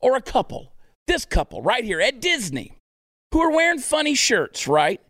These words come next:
They, they might just be seen by a couple hundred people as they're walking through the park. Doesn't matter. They gotta go.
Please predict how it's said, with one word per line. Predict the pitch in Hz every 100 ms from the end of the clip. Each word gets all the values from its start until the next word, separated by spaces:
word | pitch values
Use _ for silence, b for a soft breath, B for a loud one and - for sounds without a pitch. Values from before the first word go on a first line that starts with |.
| _ _ _ _ _ _ _ _ -
They, | 233 233 -
they | - 262
might | 285 247
just | 262
be | 262
seen | 226 254
by | 240
a | 214
couple | 247 233 226
hundred | 202 170
people | 208 185
as | 170
they're | 170
walking | 165 175 156
through | 170
the | 143
park. | 151 127
Doesn't | 160 143
matter. | 135 117
They | 127 190
gotta | 285 285
go. | 233